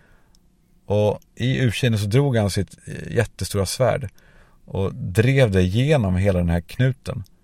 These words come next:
så att den föll isär. Och, eh, det blev helt tyst där inne i templet. Tills någon då skrek: "Alexander den store blir herre över Asien.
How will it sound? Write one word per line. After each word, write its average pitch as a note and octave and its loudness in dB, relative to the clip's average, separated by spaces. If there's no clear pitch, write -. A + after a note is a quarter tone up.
så - -8
att F2+ -8
den G2 -2
föll G2 0
isär. - -2
Och, - -4
eh, F#2 4
det G2 0
blev A#2+ 2
helt G#2 2
tyst - -2
där F#2 0
inne E2 0
i E2 -8
templet. - -8
Tills F#2 -2
någon F#2 0
då - -6
skrek: - -8
"Alexander D3+ 2
den D3+ 2
store D#3+ 2
blir C3 2
herre C3+ 4
över C#3 6
Asien. - -2